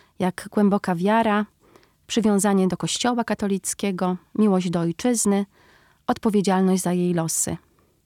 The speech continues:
Trzej przyrodni starsi bracia Pauliny brali udział w powstaniu styczniowym, za co, e,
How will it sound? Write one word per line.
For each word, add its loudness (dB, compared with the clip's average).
Trzej 0
przyrodni 0
starsi -2
bracia -2
Pauliny 0
brali 0
udział 0
w -14
powstaniu 0
styczniowym, 0
za -2
co, 0
e, -8